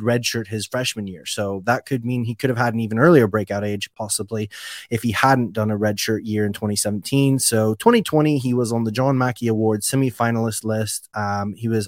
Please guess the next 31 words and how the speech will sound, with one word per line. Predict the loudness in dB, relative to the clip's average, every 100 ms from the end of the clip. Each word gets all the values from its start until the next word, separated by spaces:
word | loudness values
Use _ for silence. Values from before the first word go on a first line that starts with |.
| 0
all | 4 4
Big, | 2 -2 -6 _ _ _
all | 4 4
Big | 6 2 0
Ten | -4 -2 -2
first | -2 -2 -2 -4
team, | -2 -2 -2 -8 -16 -16 -4
and | 0
he | 4
led | 4 4
the | 2 0 -2
team, | 0 0 0
his | -2 0
team | 0 0
in |
receptions | 0 -2 -4 -2 -4
in | -4
twenty | -4 -6
twenty | -4 -6 -4
and | 2 2
twenty | 2 -2 -4
twenty-one. | -6 -6 -4 -4 -4 -6 -8 _ _
So | -10 -2 -2 0
in | -4
four | -6 4 8 8
years | 8 4 2 0 -6 -18 -20 _
for | 0 2 2
the | 2
Badgers, | 2 2 2 0 -2 -6
he | -12 -8 -6 -4
had, | -4 -2 -2 0 -4